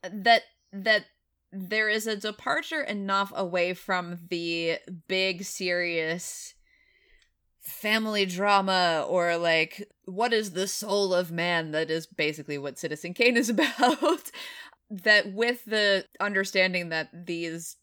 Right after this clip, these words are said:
noir genre films are not as important, the cinematography also doesn't have to evoke as important emotional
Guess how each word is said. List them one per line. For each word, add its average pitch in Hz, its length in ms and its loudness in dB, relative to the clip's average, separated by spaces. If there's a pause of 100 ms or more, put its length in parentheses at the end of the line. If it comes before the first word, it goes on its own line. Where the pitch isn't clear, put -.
(100)
noir 170 420 2
genre 165 440 -2
films 165 540 -2
are 165 220 4
not 160 400 2
as 160 220 2
important, 170 720 -6
the 208 60 -6
cinematography 220 720 -6
also 185 200 -4
doesn't 180 260 -8
have 170 200 -6
to 165 120 -6 (100)
evoke 180 680 -2 (540)
as 180 440 6 (240)
important 170 800 -2 (240)
emotional 165 1040 -4